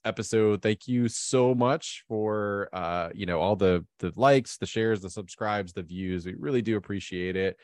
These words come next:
Engage with us on social media at Screen Quest Pod. Recommend the show to a friend. Please, please, please. We would love you forever if you do that.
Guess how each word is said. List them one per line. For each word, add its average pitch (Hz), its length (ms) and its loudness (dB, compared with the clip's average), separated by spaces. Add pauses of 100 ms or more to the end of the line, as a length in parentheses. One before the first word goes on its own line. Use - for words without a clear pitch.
(400)
Engage 120 340 2
with 131 100 -2
us 127 180 -2
on 110 220 0
social 110 360 0
media 101 500 -4
at 92 200 -4
Screen 110 340 -8
Quest - 320 -2
Pod. 143 560 2
Recommend 120 360 -2
the 120 60 -2
show 131 240 -2
to 127 200 -4
a 110 40 -6
friend. 120 340 -4
Please, 120 260 -6
please, 123 220 -8
please. 127 380 -6
We 110 140 -8
would 101 160 -8
love 110 180 -2
you 110 140 -4
forever 117 400 0
if 107 160 -2
you 90 80 -6
do 123 180 -2
that. 147 300 2